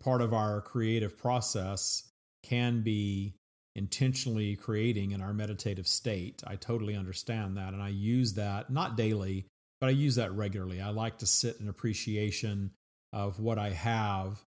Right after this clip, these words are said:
and appreciation in what I intend to manifest, knowing that it aligns me with that energy and the, the essence of the thing that I want.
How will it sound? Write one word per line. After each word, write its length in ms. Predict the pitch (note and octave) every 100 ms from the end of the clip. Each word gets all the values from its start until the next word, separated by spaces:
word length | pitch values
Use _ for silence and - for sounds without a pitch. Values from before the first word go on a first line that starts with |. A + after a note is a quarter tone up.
| _ _ _
and 120 | G#2+ G#2
appreciation 840 | G2+ A#2 A2 - A2 G#2+ - G#2
in 160 | G2+
what 180 | G2 G#2+
I 120 | G2+
intend 380 | G2+ G2 - G#2+
to 60 | G2
manifest, 880 | G2 G#2+ G2+ - F#2+ F2+ - - - _ _ _
knowing 440 | A2 A2 A2 G#2+ G#2
that 140 | G2+
it 60 | G2+
aligns 460 | G2 G2+ G#2 F#2+
me 80 | G2+
with 160 | G2 F#2
that 160 | G2+
energy 500 | G#2 G#2+ G2 F#2+ G2
and 120 | G2 F#2
the, 140 | F#2+
the 180 | F#2 F#2
essence 380 | A2 - G2+ -
of 120 | F#2
the 80 | F#2
thing 300 | - G2+ F#2+
that 100 | F2+
I 120 | F#2
want. 560 | F#2+ A#2+ G2+ F#2+ -